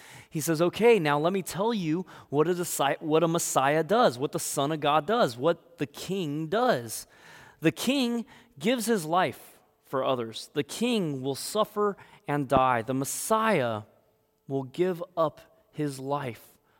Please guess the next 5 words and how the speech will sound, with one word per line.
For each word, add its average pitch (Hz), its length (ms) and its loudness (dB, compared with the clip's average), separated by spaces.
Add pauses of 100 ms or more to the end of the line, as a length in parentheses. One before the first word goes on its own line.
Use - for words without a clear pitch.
so - 180 -8
that 131 320 -2
others 131 640 -4 (680)
can 113 400 -8
live. 110 520 -10